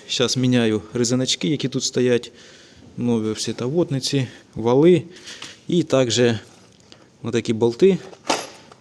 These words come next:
як я вже їх показував. Карданний болт п'ятдесят третього газона для кріплення.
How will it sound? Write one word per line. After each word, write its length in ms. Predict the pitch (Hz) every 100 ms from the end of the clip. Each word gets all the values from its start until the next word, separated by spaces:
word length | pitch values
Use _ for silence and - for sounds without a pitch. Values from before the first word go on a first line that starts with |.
| -
як 140 | 113
я 100 | 110
вже 120 | 107
їх 120 | 110 -
показував. 680 | 123 175 151 127 123 113 - - - - - - - - - - - -
Карданний 500 | 127 113 113 110 113
болт 420 | 151 143 - - -
п'ятдесят 260 | - - 113
третього 420 | 110 - 110 107 -
газона 420 | 117 135 131 104 - _ - - _ -
для 420 | 110 117 127 123 113 - - - - - - - - - - - - - - - -
кріплення. 580 | 120 - 123 117 110